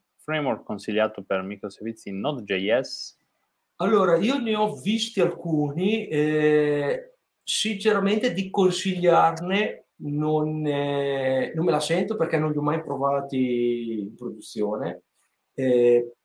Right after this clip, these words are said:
Speaker 2: per come sono fatto io non sono un grande amante di framework, amo di più le librerie, poi si potrebbe aprire un dibattito su che cos'è un framework o una libreria,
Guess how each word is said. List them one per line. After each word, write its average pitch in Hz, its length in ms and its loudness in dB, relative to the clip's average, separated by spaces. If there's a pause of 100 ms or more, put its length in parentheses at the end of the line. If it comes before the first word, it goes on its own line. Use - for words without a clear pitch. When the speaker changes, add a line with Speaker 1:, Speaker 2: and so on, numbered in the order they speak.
Speaker 2:
per 202 300 6
come 202 380 4
sono 180 260 2
fatto 175 400 0
io 175 280 6
non 165 160 2
sono 156 220 0
un 143 60 0
grande 127 220 2
amante 123 280 -2
di 107 60 -6
framework, 117 640 -4
amo 151 340 4
di 147 160 -2
più 147 140 0
le 139 100 2
librerie, 120 840 2 (280)
poi 131 140 0
si - 140 -2
potrebbe 127 300 0
aprire 131 320 4
un 123 120 2
dibattito 131 640 0
su - 120 -8
che 127 120 -4
cos'è 127 220 0
un 120 60 4
framework 131 300 -2
o 127 160 4
una 131 140 4
libreria, 165 480 2